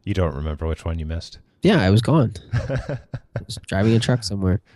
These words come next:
Speaker 1: Case in point. <laughs>
Speaker 2: Thanks for making me feel like a horrible dad. Jeez. No.
Speaker 1: <laughs> So that,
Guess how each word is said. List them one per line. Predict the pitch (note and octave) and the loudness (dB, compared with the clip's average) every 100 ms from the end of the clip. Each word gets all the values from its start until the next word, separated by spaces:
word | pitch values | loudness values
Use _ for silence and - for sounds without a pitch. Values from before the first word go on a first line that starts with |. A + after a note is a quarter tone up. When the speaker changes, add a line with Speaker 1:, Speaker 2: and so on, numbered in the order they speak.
| - - | -20 -8
Speaker 1:
Case | F2 - | -6 -4
in | G2 | -6
point. | F2+ E2 - - | -6 -8 -8 -4
<laughs> | - - - - - _ _ - A#2+ - | -4 -4 -14 -18 -20 _ _ -16 -16 -4
Speaker 2:
Thanks | A2+ B2 | -4 -2
for | A2+ | 0
making | A#2+ A2+ | 2 2
me | G2+ | 0
feel | - | 2
like | B2+ A2+ | 2 2
a | |
horrible | A2+ A#2 G#2+ | 2 2 2
dad. | A2 G#2 A#2+ G#2 | 0 0 0 -4
Jeez. | - C#3 G2+ - - - | -2 0 0 -4 -10 -8
No. | F#2+ - - - - - - - F3 | -8 -8 -14 -16 -2 4 4 2 -2
Speaker 1:
<laughs> | - - - - - D3+ - B2+ - - | -2 -8 -12 -14 -8 -10 -8 -12 -14 -18
So | - C3+ | -6 -2
that, | - | -2